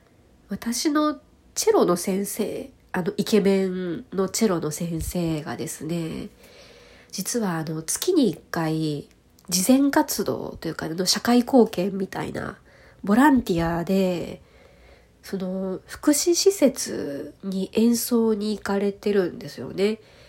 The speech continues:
これはなんかずっと活動を続けていらっしゃるみたいで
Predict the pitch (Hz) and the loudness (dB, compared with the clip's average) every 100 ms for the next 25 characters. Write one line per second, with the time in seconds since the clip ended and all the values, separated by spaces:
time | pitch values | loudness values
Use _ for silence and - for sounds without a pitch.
0 | - - _ - 311 311 339 208 196 247 | -20 -20 _ -4 -2 0 0 0 2 0
1 | - - 175 208 208 202 202 196 196 202 | 0 -6 -6 0 4 4 2 -2 -4 -4
2 | - 196 202 202 - 208 165 170 165 156 | -2 0 0 -2 -2 -2 -2 -4 -4 -6
3 | 147 170 170 165 151 - | -6 -4 -4 -4 -6 -8